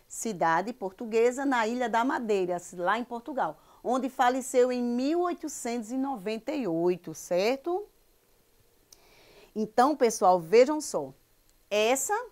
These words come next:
foi uma pequena biografia e demonstração de alguns personagens negros,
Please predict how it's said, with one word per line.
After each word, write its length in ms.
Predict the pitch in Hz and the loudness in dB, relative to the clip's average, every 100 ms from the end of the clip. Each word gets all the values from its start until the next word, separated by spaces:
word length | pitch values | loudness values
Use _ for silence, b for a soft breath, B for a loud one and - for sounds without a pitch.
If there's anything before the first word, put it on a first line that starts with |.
| _ _ | _ _
foi 320 | - 247 247 | 2 4 4
uma 140 | 233 | 0
pequena 560 | 226 233 220 277 302 269 | -2 -4 -4 -2 -2 -2
biografia 1160 | 196 220 370 370 277 262 - - 208 254 214 170 b b | -4 -4 -2 -2 0 0 -2 -6 -6 -2 -2 -4 b b
e 140 | 240 | -8
demonstração 1120 | 190 277 392 381 370 - 233 196 - 214 226 | -4 -2 2 2 0 0 -2 -2 -6 -6 -6
de 140 | 196 277 | -4 0
alguns 520 | 302 226 262 294 - | 0 0 -2 -2 -4
personagens 1000 | - 359 370 302 247 175 170 233 247 - | -6 -4 -4 -6 -4 -4 -4 -6 -6 -6
negros, 720 | 208 190 185 185 233 349 - | -6 -4 -2 -2 -4 -8 -12